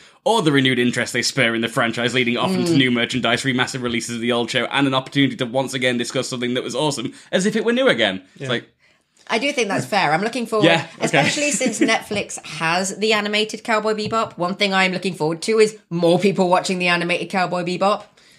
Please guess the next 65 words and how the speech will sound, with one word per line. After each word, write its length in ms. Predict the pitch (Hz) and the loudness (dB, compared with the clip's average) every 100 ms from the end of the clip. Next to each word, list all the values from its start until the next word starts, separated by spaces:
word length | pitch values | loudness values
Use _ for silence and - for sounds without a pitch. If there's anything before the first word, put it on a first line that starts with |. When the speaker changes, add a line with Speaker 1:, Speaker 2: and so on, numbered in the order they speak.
| - | -6
Speaker 1:
I 40 | |
mean, 60 | 196 | 0
I 60 | |
don't 80 | 226 | 2
know 60 | 185 | 2
if 40 | |
there's 120 | 170 | 0
a 60 | 175 | -2
Blu-ray 300 | 127 170 180 | 0 2 2
remaster 600 | 156 139 143 170 190 190 - | 2 0 -2 -4 -6 -6 -2
or 120 | 143 | -2
anything, 320 | 160 165 170 | -2 -2 -4
but 120 | 123 | -2
I 40 | 107 | 0
imagine 240 | 185 147 | 0 0
that'll 140 | 151 139 | -2 -2
come 160 | 127 | -4
first 380 | 104 110 139 - | 0 2 0 -2
with 260 | 156 170 160 | -4 -6 -6
the 120 | 123 | -8
renewed 160 | 135 147 | 0 2
Speaker 2:
There's, 280 | 214 208 | 4 4
Speaker 1:
interest, 280 | - 165 - | 4 2 0
but 260 | 107 95 190 | 0 0 4
Speaker 2:
there's 220 | 226 214 | 4 4
a 100 | 202 | 2
good 380 | 165 226 233 - | 0 0 0 -2
quality 420 | 226 214 208 208 | -2 -2 -2 -6
D 220 | 196 190 | -4 -4
V 120 | 180 175 | -6 -6
D. 540 | 156 120 110 139 - _ _ | -4 -4 -6 -14 -18 _ _
I've 320 | 160 156 160 175 | 0 2 2 0
not 420 | 180 190 202 - | -2 0 0 0
seen 240 | 233 214 | -2 -4
a 20 | |
Blu-ray. 420 | 180 180 170 160 160 | -4 -4 0 2 2
It 80 | 160 | 2
may 200 | 202 233 | 4 4
exist, 400 | 170 190 208 - | 2 0 0 -2
and 100 | 170 | 0
I 100 | 165 | 0
just 100 | 165 | 0
haven't 220 | 170 156 | -6 -6
seen 220 | - 165 160 | -4 -2 -2
it. 180 | 165 - - - _ | -4 -8 -20 -20 _
Um, 560 | 165 160 151 147 147 - | 0 2 2 2 -4 -6
Speaker 1:
But 40 | |
you 60 | 117 | 0
Speaker 2:
but 60 | 185 | 4
Speaker 1:
know 40 | |
what 80 | 175 | 6
Speaker 2:
I 120 | 190 | 6
Speaker 1:
I 40 | 190 | 4
want? 120 | 180 | 2
Speaker 2:
would 140 | 180 160 | 0 -2
Speaker 1:
<laughs> 580 | - - - _ _ | -4 -10 -20 _ _
You 100 | - | 0
know 100 | 160 | 2
what 80 | 156 | 2
I 40 | - | 2
Speaker 2:
What? 60 | |
Speaker 1:
want 100 | 190 | 2
out 140 | 180 156 | 4 2
of 40 | |
this? 300 | 175 165 - | 2 0 -2